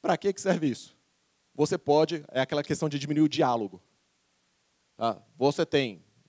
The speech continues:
eu acho que é até o exemplo que eu coloco mais pra frente, tem uma ferramenta de backup, que roda toda noite, e toda noite fica usando o disco que nem uma louca.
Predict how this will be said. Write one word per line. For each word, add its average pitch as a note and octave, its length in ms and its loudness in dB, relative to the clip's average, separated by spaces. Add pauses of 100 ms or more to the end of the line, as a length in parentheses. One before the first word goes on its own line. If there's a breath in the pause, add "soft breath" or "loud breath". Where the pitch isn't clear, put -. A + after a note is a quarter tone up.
(100)
eu C4+ 100 -10
acho C#4 120 -6
que E3 60 -4
é C#3+ 40 0
até E3 140 0
o F#3 60 0
exemplo E3 240 -2
que D#3+ 40 -8
eu - 40 -14
coloco D#3 200 0
mais E3 100 -2
pra E3 120 -6
frente, - 340 -10 (320)
tem F3+ 100 -2
uma F3+ 60 2
ferramenta F3+ 360 0
de F3 100 -2
backup, C#3 540 -2 (440)
que A2+ 100 -6
roda B2 300 4
toda E3 220 2
noite, E3 420 4
e - 60 -18
toda B2+ 180 2
noite B2+ 220 2
fica - 140 0
usando B2 260 2
o E3 80 4
disco D3 240 -2
que - 60 -4
nem E3 60 0
uma E3+ 100 2
louca. D#3 340 8